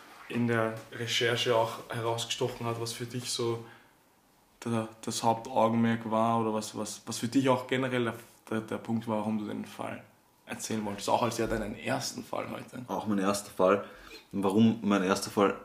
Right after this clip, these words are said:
Speaker 2: Wahrscheinlich, weil ich schon viel Recherche reingesteckt hab.
Speaker 1: Oder was hat dich auch dazu
Speaker 2: Und
Speaker 1: bewogen, dich damit so, weil du hast dich ja sicher auch schon damit beschäftigt, bevor du wusstest, dass wir den Podcast machen.
Speaker 2: Ja, ich hab mich, ähm, zu der Zeit halt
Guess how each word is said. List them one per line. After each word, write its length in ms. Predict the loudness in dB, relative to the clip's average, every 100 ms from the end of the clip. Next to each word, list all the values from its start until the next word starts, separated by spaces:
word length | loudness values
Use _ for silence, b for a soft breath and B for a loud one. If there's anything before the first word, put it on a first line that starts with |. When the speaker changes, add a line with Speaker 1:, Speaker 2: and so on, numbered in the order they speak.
| -8
Speaker 2:
Wahrscheinlich, 420 | -4 0 0 2 4
weil 160 | 4
ich 80 | 4
schon 180 | -4 -4
viel 140 | 0
Recherche 500 | 0 2 0 0 -2
reingesteckt 520 | -2 -4 -2 -4 -2
hab. 140 | -2 -2
Speaker 1:
Oder 160 | 0
was 180 | 0 0
hat 80 | 0
dich 100 | 0
auch 80 | 0
dazu 240 | 0 0
Speaker 2:
Und 160 | 2 2
Speaker 1:
bewogen, 260 | 2 2 0
dich 160 | -2
damit 340 | -2 -4 -4 -4
so, 200 | -4 -2
weil 100 | -2
du 80 | 0
hast 160 | -4 -2
dich 80 |
ja 100 | -2
sicher 260 | -2 -2 -4
auch 60 | -2
schon 140 | 0
damit 180 | 0 0
beschäftigt, 400 | -2 -2 -4 -6
bevor 180 | -2 0
du 100 | 0
wusstest, 280 | 0 -2
dass 140 | -6 -6
wir 40 | -8
den 80 | -4
Podcast 420 | -4 -4 -10 -8
machen. 260 | -8 -6 -6
Speaker 2:
Ja, 140 | -4 -4 B B B 0
ich 120 | 6
hab 80 | 8
mich, 220 | 6 2 B B B B B -6
ähm, 260 | -4 -4 -2
zu 140 | 6
der 180 | 8 8
Zeit 400 | 8 8 8 2 -12 -2
halt 240 | -2